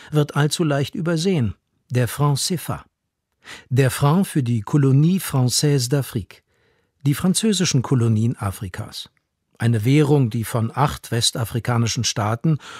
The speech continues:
und sechs Staaten Zentralafrikas verwendet wird. Beide Regionen haben ihre eigene Zentralbank.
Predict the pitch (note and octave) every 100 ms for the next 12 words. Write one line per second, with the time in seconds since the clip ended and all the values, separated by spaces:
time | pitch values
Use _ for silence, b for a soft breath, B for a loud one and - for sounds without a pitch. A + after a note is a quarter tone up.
0 | B - G2+ G2 A#2+ - - G#2+ A#2 C#3
1 | - A#2 - A2+ B2+ - A#2 - A2+ -
2 | A#2 - C#3 A#2+ D#2 E2+ - E2 - _
3 | _ _ _ _ B B B C3 D3+ F#3
4 | F3+ E3 A2 C3+ E3 E3+ C3 D3+ E3+ F#3+
5 | D#3 D3 C#3+ C3 C#3 C#3+ D3 - C#3+ E3
6 | E3 A#2 F#2 F#2+